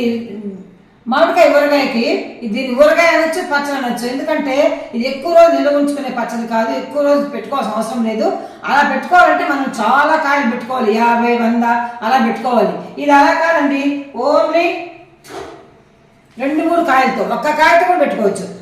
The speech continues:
నేనైతే ఇవాళ నాలుగు కాయలు తీసుకున్నాను, బాగా కడిగి పొడి గుడ్డతో తుడిచిపెట్టినటువంటి నాలుగు మామిడికాయలు తీసుకున్నానండి.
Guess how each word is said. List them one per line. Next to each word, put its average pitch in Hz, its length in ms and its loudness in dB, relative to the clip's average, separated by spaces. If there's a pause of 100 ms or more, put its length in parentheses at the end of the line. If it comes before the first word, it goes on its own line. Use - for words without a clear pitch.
(100)
నేనైతే 320 720 2
ఇవాళ 269 320 0
నాలుగు 262 340 0
కాయలు 269 260 2
తీసుకున్నాను, 240 800 -4
బాగా 277 420 2
కడిగి 285 640 0
పొడి 277 140 2
గుడ్డతో 285 380 0
తుడిచిపెట్టినటువంటి 233 1120 -4
నాలుగు 254 460 2
మామిడికాయలు 226 640 0
తీసుకున్నానండి. 220 800 -6